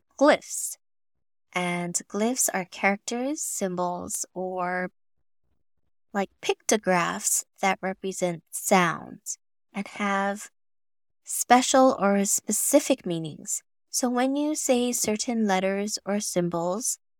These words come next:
there is a numeric value and a sound vibration.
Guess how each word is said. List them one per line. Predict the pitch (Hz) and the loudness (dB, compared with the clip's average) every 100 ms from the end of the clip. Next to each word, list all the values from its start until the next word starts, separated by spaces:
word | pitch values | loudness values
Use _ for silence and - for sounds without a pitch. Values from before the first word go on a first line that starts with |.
| _ _ _ _ _ - | _ _ _ _ _ 0
there | 214 - | 2 2
is | 233 233 240 - | 0 0 -2 -4
a | - 196 | -4 -6
numeric | 196 190 190 170 175 202 | -4 -4 -2 0 0 -2
value | - - 165 165 175 180 175 170 | -6 -2 0 2 0 -2 -4 -4
and | - 170 170 175 - | -8 -8 -6 -10 -8
a | 170 | -8
sound | - - 170 170 180 | -6 2 4 4 2
vibration. | 180 170 - 139 147 - 190 220 311 | -2 -2 -4 -8 -6 -4 -2 -2 -4